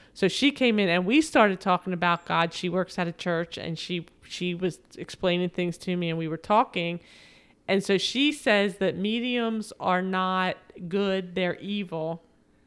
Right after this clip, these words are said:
because in the Bible it talks about witches. And so mediums are like the witches. And there's a story in the Bible that says that, that we should only be talking to God.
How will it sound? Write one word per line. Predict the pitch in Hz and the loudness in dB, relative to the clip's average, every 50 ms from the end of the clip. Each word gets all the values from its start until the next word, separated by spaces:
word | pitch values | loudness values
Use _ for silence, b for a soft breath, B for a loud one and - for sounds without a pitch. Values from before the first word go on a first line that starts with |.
| b b b b b b b _ - | b b b b b b b _ -8
because | 208 190 - 214 202 190 185 - - | -8 -4 0 0 0 0 0 -4 -6
in | 185 202 196 202 202 196 | -2 -2 0 0 0 -2
the | 190 | -4
Bible | 170 151 _ - 185 185 196 202 202 196 180 180 | -4 -6 _ 0 2 4 4 4 4 2 0 -2
it | 165 - - | -4 -4 -4
talks | - 185 180 170 - - | -2 -2 -2 -2 -4 -8
about | 180 165 175 170 165 - 170 | -6 -4 -2 -2 -2 -2 -2
witches. | 175 190 190 190 - - - - - - - - - _ b b b b b b b b _ _ _ _ _ _ _ _ _ _ _ _ _ _ _ _ _ _ _ _ _ _ _ _ _ _ _ _ _ _ _ - | -4 -4 -6 -6 -8 -10 -10 -10 -12 -16 -20 -20 -20 _ b b b b b b b b _ _ _ _ _ _ _ _ _ _ _ _ _ _ _ _ _ _ _ _ _ _ _ _ _ _ _ _ _ _ _ -6
And | - 180 180 175 | -4 -2 -2 -2
so | - - 190 180 180 | -2 -2 0 0 0
mediums | 180 185 190 202 208 196 208 196 190 196 180 - - | 0 0 0 0 0 0 0 0 0 -2 -4 -6 -6
are | - 180 180 180 175 175 175 | -2 0 0 2 0 0 -2
like | 180 170 165 165 170 - | -2 -2 -4 -4 -6 -6
the | - 170 | -6 -6
witches. | 160 180 180 175 - - - - - - - - - _ _ _ _ _ _ _ _ _ _ | -4 -4 -6 -6 -6 -10 -12 -12 -12 -14 -20 -20 -20 _ _ _ _ _ _ _ _ _ _
And | - 175 165 165 | -10 -8 -6 -4
there's | 165 170 160 | -4 -6 -6
a | 165 156 | -6 -10
story | - - - 226 214 196 185 175 170 | -8 -2 0 0 2 2 0 0 -2
in | 170 | -4
the | 165 165 | -6 -4
Bible | 165 170 165 165 165 160 | -2 0 0 0 0 -2
that | 165 165 156 156 - | -4 -8 -8 -8 -10
says | - - 160 160 156 | -6 -6 -6 -6 -6
that, | - - 156 - - - - _ _ _ b b b b b - | -10 -14 -14 -12 -12 -16 -18 _ _ _ b b b b b -4
that | 185 175 156 | -2 -2 0
we | 170 208 208 | 0 -2 -2
should | - - 214 185 - | 0 0 -2 -2 0
only | - 202 208 214 208 208 | 0 0 0 0 0 -2
be | 180 196 190 | -4 -6 -8
talking | - - 202 190 180 - - 175 | -6 -4 -2 -2 -2 -2 -6 -10
to | - - 175 | -8 -10 -10
God. | 165 - 175 160 147 - - - 170 | -6 -4 -2 -2 -2 -4 -8 -10 -14